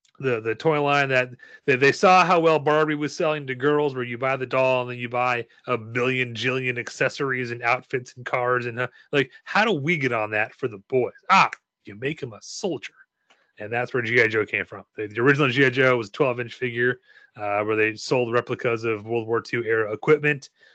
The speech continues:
Uh, and the line went on and kinda fizzled out. And then in the eighties,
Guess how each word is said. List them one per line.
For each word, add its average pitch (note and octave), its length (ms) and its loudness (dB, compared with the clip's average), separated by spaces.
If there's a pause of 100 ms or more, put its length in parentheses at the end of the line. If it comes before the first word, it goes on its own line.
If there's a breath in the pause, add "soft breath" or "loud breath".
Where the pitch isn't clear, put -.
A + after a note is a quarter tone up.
(160 soft breath)
Uh, G#2+ 340 -2
and A2 100 -6
the A#2 60 -6
line A#2 420 0
went A#2+ 200 0
on C3 300 4
and A#2+ 120 -6
kinda A#2 220 -2
fizzled B2 340 -4
out. F3 280 2
And C3 140 -6
then B2+ 240 0
in B2 80 -6
the B2 140 -2
eighties, G#3+ 560 2